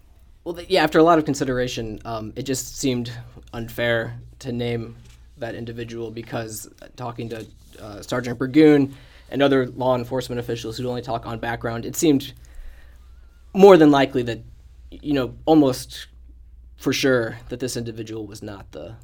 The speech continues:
uh, culprit. But the curious thing is, is that speaking to, um, a lot of, uh, like, the relatives and the, the, you know, the immediate family of some of the victims,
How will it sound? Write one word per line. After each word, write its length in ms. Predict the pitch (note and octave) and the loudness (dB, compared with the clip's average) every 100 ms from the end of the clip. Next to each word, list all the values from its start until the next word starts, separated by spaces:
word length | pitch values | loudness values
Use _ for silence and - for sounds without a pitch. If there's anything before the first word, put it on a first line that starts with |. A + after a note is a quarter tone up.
| - _ _ _ - | -20 _ _ _ -18
uh, 200 | - E2 | -14 -14
culprit. 520 | - - - - - - - _ _ - | -14 -14 -14 -16 -18 -20 -20 _ _ -4
But 300 | C3+ B2+ A#2 - | 0 0 -2 -12
the 240 | F3 B2+ A#2 - - - - | -6 -6 -6 -16 -20 -20 0
curious 380 | - G#3+ D#3 C3 | 6 8 8 4
thing 240 | B2+ A#2+ | -4 -6
is, 380 | A#2 A#2 A#2+ A2+ - A#2+ | -6 -6 -8 -14 -16 -12
is 200 | A2+ A2+ | -12 -10
that 260 | A#2 A2 - - | -12 -12 -16 -20
speaking 480 | - C#3 C3+ B2 A#2+ | -8 -6 -4 -8 -8
to, 320 | A#2+ A#2 A2+ | -8 -6 -6
um, 260 | G#2+ G#2 F#2 - | -10 -14 -18 -20
a 60 | A2 | -14
lot 240 | A#2 A#2+ | -10 -8
of, 420 | A#2 A2 - - - | -10 -12 -16 -20 -20
uh, 380 | G#2+ G#2 F#2 - - - - | -20 -20 -20 -20 -20 -20 -20
like, 160 | A#2+ - - - _ - - - - | -20 -20 -20 -20 _ -20 -20 -20 -14
the 100 | A#2+ | -12
relatives 560 | A#2+ C3 A#2+ B2 A#2+ A#2 | -6 -6 -6 -8 -10 -10
and 100 | A2+ | -14
the, 120 | G#2+ A2+ - | -16 -18 -20
the, 380 | - A#2 A2 G2+ - - - | -18 -16 -16 -18 -20 -20 -20
you 100 | A2 | -18
know, 100 | G#2 | -16
the 120 | A2+ C3 | -8 2
immediate 360 | D3 C#3+ C3+ | 4 4 2
family 420 | - C#3 C#3 A#2 | -2 -2 -2 -4
of 200 | A2 G#2+ - | -10 -16 -20
some 200 | - B2 | -12 -10
of 60 | A#2 | -8
the 60 | |
victims, 500 | A#2+ C#3 C3+ A#2+ A#2 | -6 -4 -4 -6 -10